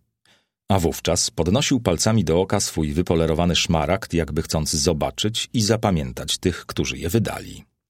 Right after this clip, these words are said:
W ten sposób wzrok jego zatrzymał się na stojącym na kamieniu apostole. Przez chwilę dwaj ci ludzie patrzyli na siebie.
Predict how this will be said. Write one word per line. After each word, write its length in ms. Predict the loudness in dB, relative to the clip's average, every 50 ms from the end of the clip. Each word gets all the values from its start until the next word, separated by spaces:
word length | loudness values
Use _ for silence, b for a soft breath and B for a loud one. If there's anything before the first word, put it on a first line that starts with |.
| _ _ _ _ _ _ _
W 60 | 0 2
ten 140 | 4 4
sposób 400 | 4 4 2 2 0 2 2 2
wzrok 400 | 2 2 2 2 2 2 0 2
jego 320 | 0 0 2 2 2 2 4
zatrzymał 500 | 2 2 2 2 0 2 2 0 0 0
się 140 | 0 2 2
na 120 | 2 2
stojącym 540 | 0 0 0 2 2 2 2 2 2 2 2
na 140 | 2 0 0
kamieniu 380 | 0 0 0 0 0 -2 -2
apostole. 720 | -4 -4 -4 -2 -2 -2 -2 -4 -10 -10 -12 -14 -16 -16 -18 _ _ _ _ _ _ _ _ _ _ _ _ _ _ _ _ _ _ _ _ _ _
Przez 220 | 0 2 2 2
chwilę 280 | 2 0 2 2 4 4
dwaj 240 | 4 4 4 4 4
ci 140 | 2 4 4
ludzie 240 | 4 4 4 4
patrzyli 400 | 2 2 2 2 2 2 2 2
na 120 | 2 2 0
siebie. 440 | -2 -2 -4 -6 -8 -12 -12 -14